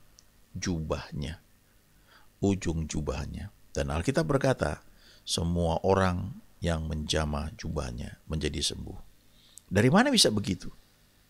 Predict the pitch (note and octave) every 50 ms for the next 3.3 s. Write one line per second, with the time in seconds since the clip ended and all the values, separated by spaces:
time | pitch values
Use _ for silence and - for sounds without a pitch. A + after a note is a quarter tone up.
0 | _ _ _ _ _ _ - - C#2 C#2 - - - - - D#2+ - F2 E2 E2
1 | D#2+ - G#2 - - - G2+ G2 - - _ - - F2+ F#2 C3 - - - _
2 | _ _ - - - - - D#2 C#2+ - - G#2 G2+ F#2 F#2 F2+ - E2+ - -
3 | G#2 G#2+ F#2+ F2 D#2